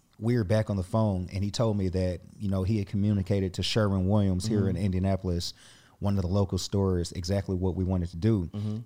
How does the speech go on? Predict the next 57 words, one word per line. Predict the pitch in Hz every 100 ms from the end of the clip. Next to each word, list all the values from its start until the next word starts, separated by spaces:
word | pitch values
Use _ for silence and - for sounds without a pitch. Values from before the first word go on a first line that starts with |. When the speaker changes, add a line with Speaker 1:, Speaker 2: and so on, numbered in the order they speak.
| -
Speaker 1:
And | 98
he |
said, | 95 107 98
"Hey, | 98 87 123 - - _ _
we've | 101 92
got | 90
everything | 98 95 98 95
donated." | 92 87 80 69 - -
Speaker 2:
Hmm. | 135 160 135 95
Speaker 1:
And | 95
he |
said, | 95 101 90
"Before | 90 107
the | 104
day's | 92 104 98
out, | 95 95 90
I | -
can | 87 87
drop | 95 87
it | 90
off | 95 -
to | 80
you." | 90
I |
didn't | 120 92
have | 87 87
to |
go | 80 80
pick | - 92 -
it |
up. | 85 90 - - - - _ _ -
So | 110
he |
said, | 95 98
"What's | 110 -
Speaker 2:
Wow. |
Speaker 1:
your | 107
address?" | 98 85 80 92
I |
gave | 95 95
him |
my | 92 90
address. | 101 95 98 95 - - - - -
He | 104
sent | - 101
one | 98
of | 92
his | 90
guys. | 98 101 98 90
They | 92
dropped | 90 92 90
off | 90 85
five | - 98 95
gallons | 98 92 90
of | 85
paint. | - 123 117 - -
Speaker 2:
Wow. | -